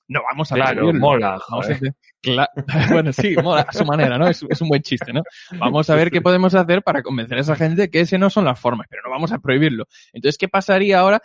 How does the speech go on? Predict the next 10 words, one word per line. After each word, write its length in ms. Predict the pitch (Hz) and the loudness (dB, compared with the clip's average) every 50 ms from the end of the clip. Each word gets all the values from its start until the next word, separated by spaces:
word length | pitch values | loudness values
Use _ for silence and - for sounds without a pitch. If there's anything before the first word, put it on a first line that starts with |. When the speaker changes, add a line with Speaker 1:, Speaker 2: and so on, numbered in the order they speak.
| _ _ _ | _ _ _
Speaker 1:
Le 80 | - - | -14 -12
estaríamos, 560 | - - 147 151 170 185 190 190 190 185 - - | -6 -2 0 0 0 2 2 2 0 0 0 0
eh, 480 | 151 170 170 170 165 160 160 160 151 107 | 0 2 2 2 2 2 2 2 0 0
le 80 | - 127 | -2 -2
estaríamos 720 | 139 - 147 151 160 170 180 180 185 175 180 175 170 175 - - | -2 0 0 0 0 0 0 0 2 2 2 2 0 -2 -6 -6
cercenando 720 | 147 - 170 151 147 - 156 165 170 175 165 151 147 147 - | -2 0 0 0 0 -2 0 2 2 2 4 4 4 4 2
el 140 | 147 147 139 | 0 0 2
derecho 340 | 147 151 165 160 - 175 | 2 2 2 2 2 2
a 40 | 160 | 2
representabilidad 1080 | 151 156 151 - 156 151 143 147 151 147 143 151 147 147 151 143 143 135 151 156 160 | 4 2 2 2 2 2 2 2 0 0 0 0 0 2 2 2 2 2 2 2 2